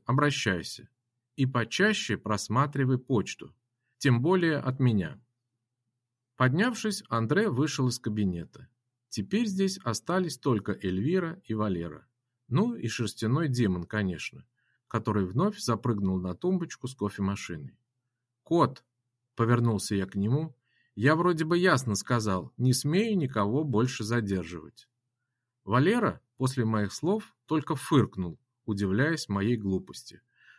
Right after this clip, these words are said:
Он даже начал что-то говорить о причинах общения с животными,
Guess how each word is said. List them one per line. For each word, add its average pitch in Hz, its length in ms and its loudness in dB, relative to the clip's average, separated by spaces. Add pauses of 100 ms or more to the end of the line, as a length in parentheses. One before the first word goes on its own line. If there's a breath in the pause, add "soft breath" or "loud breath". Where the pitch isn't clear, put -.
(120 soft breath)
Он 196 240 2
даже 147 260 4
начал 151 380 2
что-то 131 380 -2
говорить 113 580 0
о 107 100 -4
причинах 143 640 -4
общения 110 540 2
с - 20 -2
животными, 101 720 -2